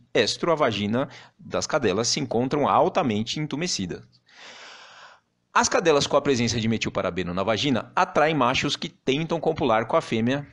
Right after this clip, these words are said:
né, que estão ali na fase de estro. Agora, o mais interessante é que nesse estudo verificaram ainda que a adição de metilparabeno na vagina de cadelas que não estavam ovulando, ou seja, em anestro,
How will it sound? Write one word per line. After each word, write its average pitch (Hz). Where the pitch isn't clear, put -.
né, 120
que -
estão 113
ali 113
na 120
fase 113
de 117
estro. -
Agora, 170
o 175
mais 233
interessante 160
é 151
que 175
nesse 131
estudo 117
verificaram 123
ainda 127
que -
a 123
adição 202
de 117
metilparabeno 123
na 165
vagina 147
de 120
cadelas 104
que -
não 190
estavam 180
ovulando, 135
ou 160
seja, 120
em 160
anestro, 123